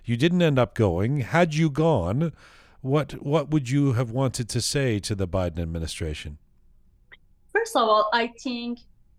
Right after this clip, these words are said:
Speaker 2: I think, I, I'm not sure if in reality <laughs> it happened or not, but maybe I, I, I was going to sing this Sar Omad Zemestun or some kind of political,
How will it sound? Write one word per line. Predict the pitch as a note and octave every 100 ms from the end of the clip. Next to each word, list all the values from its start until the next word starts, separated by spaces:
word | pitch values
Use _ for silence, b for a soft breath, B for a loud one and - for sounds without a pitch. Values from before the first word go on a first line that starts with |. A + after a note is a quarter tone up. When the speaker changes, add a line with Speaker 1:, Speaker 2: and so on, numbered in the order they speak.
| _ _ _ _ _ _ _ _
Speaker 2:
I | G#3+ G#3+
think, | G#3+ E3+ - -
I, | -
I'm | A#3
not | A#3 A#3+
sure | - F3 D3 - _
if | G#3 G3+ -
in | G3+ F#3 F3 - _
reality | F#3+ F#3+ F#3 F#3 F#3 -
<laughs> | -
it | -
happened | F#3+ - G3
or | F#3
not, | F#3 F#3 B B B
but | C#4+ C#4 - - _ _ _ _
maybe | - C4 D#4 D4 C4+
I, | - G3+ -
I, | G#3+ G#3 G#3
I | G#3+ G3+
was | G3+
going | G3+ G#3+ G#3
to | G3+ G3+
sing | - G3+ G3
this | F#3+ G3
Sar | - F3+
Omad | F3+ F3+ F3
Zemestun | E3+ E3+ E3+ - G3 G#3 -
or | F#3
some | F3+ - G3+ G3 G3 G3+
kind | - G3+ F#3+
of | F#3+ _
political, | G3+ G3+ G3+ A3 - A3 A3 A3+